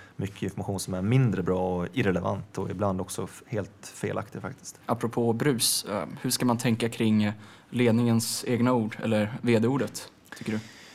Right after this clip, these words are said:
Speaker 1: Jag tycker att V D-ordet ska man oavsett vad alltid läsa. Det är egentligen, eh,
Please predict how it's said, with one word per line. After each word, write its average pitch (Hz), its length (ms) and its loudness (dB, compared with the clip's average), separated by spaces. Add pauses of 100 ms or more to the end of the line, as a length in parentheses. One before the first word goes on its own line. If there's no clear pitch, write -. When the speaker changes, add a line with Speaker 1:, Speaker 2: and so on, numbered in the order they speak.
(180)
Speaker 1:
Jag 123 100 -4
tycker 156 140 6
att 135 60 6
V 143 180 8
D-ordet 165 320 6
ska 120 160 2
man 107 280 4
oavsett 117 460 4
vad 101 260 2
alltid 101 400 2
läsa. 98 480 0
Det 104 220 2
är 98 340 0
egentligen, 98 520 -4
eh, 104 340 -4